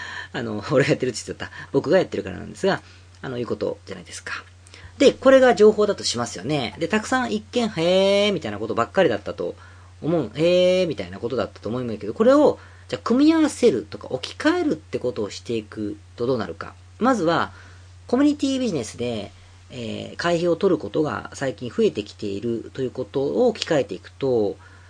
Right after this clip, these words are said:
そのものズバリでいいんですけども、行政書士とか行政書士予備軍の方をコミュニティ化してお金をもらうってことで、じゃあやればいいじゃないかってなるけど、これはね、逆に、あの、もっと重要な、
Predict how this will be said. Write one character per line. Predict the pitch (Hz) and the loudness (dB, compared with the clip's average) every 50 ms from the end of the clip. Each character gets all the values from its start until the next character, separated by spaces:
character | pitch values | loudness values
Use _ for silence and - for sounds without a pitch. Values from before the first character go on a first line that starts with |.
| - - - - - - - - 175 | -20 -20 -20 -20 -20 -20 -16 -10 -4
そ | - 247 | 0 2
の | 247 247 | 2 4
も | 240 | 4
の | 240 220 | 4 4
ズ | 202 | 6
バ | 220 240 | 6 6
リ | 220 160 | 6 6
で | 127 | 4
い | 156 | 2
い | 170 156 | 0 0
ん | 123 101 | -2 -4
で | 90 87 | -6 -8
す | - - - | -12 -10 -8
け | 101 95 | -8 -6
ど | 98 | -4
も、 | 101 131 156 156 | -2 0 0 0
行 | 170 202 247 | 4 4 4
政 | 240 247 254 | 4 4 2
書 | 240 254 240 | 2 2 0
士 | - 233 220 196 170 147 135 123 107 | 0 -2 -4 -4 -4 -6 -6 -8 -4
と | - 139 | -4 -4
か | 120 123 | 0 2
行 | 151 | 2
政 | 165 156 - 180 170 | 2 2 0 -4 -2
書 | |
士 | - 160 | 0 0
予 | 160 | 2
備 | 165 202 | 2 0
軍 | 180 151 113 | -2 -2 -6
の | 98 92 | -6 -8
方 | 110 104 104 | -8 -8 -8
を | 98 | -6
コ | - 139 | -6 -6
ミ | 147 | -6
ュ | |
ニ | 139 | -4
テ | - 139 | -6 -6
ィ | 135 | -6
化 | 139 | -6
し | 120 - | -6 -2
て | - 233 | 2 2
お | 202 - | 2 2
金 | 147 135 127 | 0 -4 -6
を | 123 | -6
も | 123 131 | -4 -2
ら | 156 | -2
う | 180 | -2
っ | 175 | -2
て | - | -4
こ | - - | -8 -6
と | 104 104 | -4 -4
で、 | 98 107 | -4 -2
じ | 113 123 | -2 -4
ゃ | |
あ | 107 | -2
や | 120 | -2
れ | 139 | -2
ば | - 143 | 0 0
い | 175 | 0
い | 190 | 2
じ | 175 | 0
ゃ | 135 | 0
な | 113 | -2
い | 101 | -2
か | - 95 | -6 -6
っ | |
て | 95 107 | -6 -4
な | 131 | -6
る | 131 113 | -4 -4
け | - 120 | -4 -6
ど、 | 101 | -6
こ | - - | -2 0
れ | 262 285 | 2 2
は | 311 330 | 4 4
ね、 | 302 311 - | 2 2 2
逆 | 143 147 - 151 | 0 -2 -2 -2
に、 | 175 190 160 101 - - - - - - - - - - | -4 -2 -4 -6 -8 -12 -20 -20 -20 -20 -20 -20 -18 -12
あ | - 156 | -8 -6
の、 | 156 160 165 | -4 -2 -2
も | 185 214 262 | 2 0 0
っ | - | 0
と | - - 117 | 0 -2 -4
重 | 104 - 117 117 | -2 -2 -4 -2
要 | 113 107 104 | -2 -2 -2
な、 | 104 127 139 123 104 92 85 | -4 -4 -4 -4 -4 -6 -8